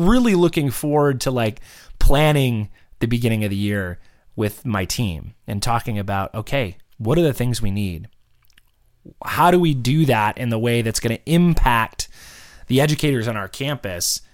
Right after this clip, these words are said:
to have an impact on, on, on students, right? How do we build that together? So I'm, I'm really looking forward to that next part of it, right? I, I feel like I've leaned in and shared my passion. I feel like I'm starting to build those relationships and,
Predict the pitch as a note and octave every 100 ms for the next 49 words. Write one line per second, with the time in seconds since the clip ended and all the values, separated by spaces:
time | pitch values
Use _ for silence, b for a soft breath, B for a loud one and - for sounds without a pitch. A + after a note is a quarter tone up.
0 | b A#2+ B2 A2+ A#2+ A#2 A2+ G2+ - -
1 | G#2+ G#2+ G2+ F#2+ - G2+ F#2+ - _ G#2
2 | G2 - - F2 - - - _ _ -
3 | F2 F#2+ _ - C#3+ D3+ D3+ B2+ A#2+ A2
4 | G#2+ A2+ G2 F2+ F#2 F3 F3 F#3+ F#3+ F#3
5 | A#3+ A3+ F3 C#3+ - C3+ C3 - A#2+ A#2+
6 | B2+ C3 B2+ - - A2 G#2+ G#2+ A#2+ A#2+
7 | C3 - F#3+ F3+ D#3 D3 B B B B
8 | C#3 D#3 F3 F3 D3+ C#3+ A#2+ - D3 B2+
9 | B2 A2+ B2 A#2+ - A2+ A2+ - - G3
10 | G3 F3+ D#3 C#3 C3+ A#2+ E3 D3 C3+ A2+
11 | A2+ D#3 D3+ C3+ C3 A2+ A#2+ A2+ A#2 -
12 | A2 A2+ -